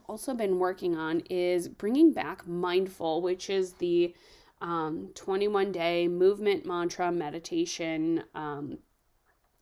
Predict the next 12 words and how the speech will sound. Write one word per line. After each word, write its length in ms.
challenge 420
that 180
I 140
created 480
a 60
few 260
years 300
ago 200
for 140
my 80
yoga 320
studio. 420